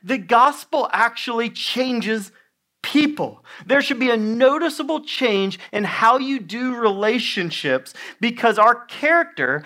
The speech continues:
starts to become Jesus's character. Because Jesus comes and takes up residence within us,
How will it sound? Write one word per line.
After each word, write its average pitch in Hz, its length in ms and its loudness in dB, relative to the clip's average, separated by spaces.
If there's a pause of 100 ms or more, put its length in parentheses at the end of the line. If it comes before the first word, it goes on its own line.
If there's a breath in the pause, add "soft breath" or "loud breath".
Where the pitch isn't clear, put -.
(120)
starts 240 440 2
to 196 60 -10
become 214 440 -2
Jesus's 185 720 -4
character. - 540 -6 (1040)
Because 185 300 -2
Jesus 214 500 -2
comes 233 440 2
and 170 140 -4
takes 202 260 -2
up 185 140 2
residence 170 720 0
within 190 320 0
us, - 440 -8